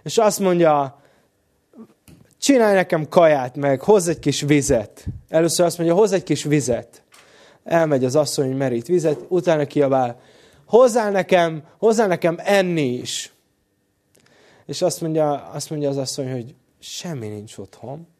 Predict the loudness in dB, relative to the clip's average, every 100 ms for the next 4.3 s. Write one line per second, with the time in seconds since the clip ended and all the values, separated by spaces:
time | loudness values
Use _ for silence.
0 | _ _ _ _ _ _ _ -14 -8 -8
1 | -6 -6 -6 -6 -8 -6 -6 -6 -12 -14
2 | -8 -6 -4 -6 -10 -16 _ _ _ -10
3 | -4 2 2 2 -2 -4 0 0 -2 -4
4 | -6 -8 -12